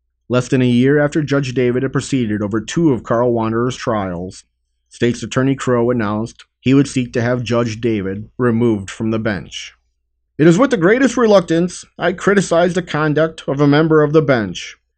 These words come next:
and I do so now only because, in my judgment, public justice requires me to perform this unpleasant task.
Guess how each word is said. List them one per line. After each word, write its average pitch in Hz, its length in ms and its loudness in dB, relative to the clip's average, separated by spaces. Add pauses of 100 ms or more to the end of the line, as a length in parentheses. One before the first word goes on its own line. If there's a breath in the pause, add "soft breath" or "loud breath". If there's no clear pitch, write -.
(220)
and 127 100 0
I 165 80 6
do 202 160 4
so 233 240 4
now 175 640 2
only 175 280 4
because, 156 480 2
in 156 80 2
my 151 180 4
judgment, 131 600 -2 (200)
public 180 300 4
justice 160 460 2
requires 156 480 2
me 156 100 2
to 156 60 0
perform 147 560 0
this 139 160 -2
unpleasant 127 600 -2
task. - 520 -8